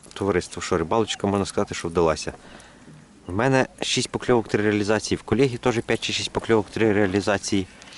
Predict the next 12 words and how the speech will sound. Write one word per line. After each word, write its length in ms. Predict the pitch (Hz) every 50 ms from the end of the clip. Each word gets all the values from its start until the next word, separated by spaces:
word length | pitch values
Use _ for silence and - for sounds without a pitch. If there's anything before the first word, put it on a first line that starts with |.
| - - - - - -
В 60 | - 87
загальному 600 | 85 98 90 107 123 123 120 113 110 107 101 - - - - - - - - -
ввечері 460 | 90 87 113 110 - - 107 101 101
на 300 | 101 101 98 95 98 95
дві 160 | 87 92 107
годинки 520 | 101 98 92 95 113 113 104 - - 104 - - - - - - - - - - - - - - - - - - - - - -
от 500 | - - - - - - - - - 131 107 104 101 - - -
такий, 360 | - - 110 - - 120 117 113 - - - - - - - - - - - - - - - - - - - - - - - - - - - - -
таку 280 | - - - - 113
маємо 240 | 107 104 107 101 98
рибалку. 520 | 95 92 76 80 78 76 71 - - - - - - - - - - - - - - - - - - - - - - - - - - - - - - - _ - - -
Тому 260 | - 98 110 123 -